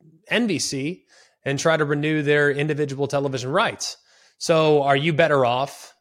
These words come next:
from a matchup standpoint when you're selling your home games for a big, big number?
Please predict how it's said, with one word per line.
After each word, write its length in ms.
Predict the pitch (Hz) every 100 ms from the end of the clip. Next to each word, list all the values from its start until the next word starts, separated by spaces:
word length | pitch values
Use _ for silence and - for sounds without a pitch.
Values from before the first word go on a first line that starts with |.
| _
from 260 | - 156 139
a 140 | 131
matchup 520 | 127 135 180 - 170
standpoint 760 | - 131 127 127 135 139 170 151
when 120 | 131
you're 100 | 131
selling 400 | - 160 160 165
your 100 | 151
home 280 | - 180 185
games 300 | 147 131 123
for 200 | - 131
a 100 | 107
big, 420 | 107 175 175 147
big 200 | 170 151
number? 480 | 160 208 143 131 -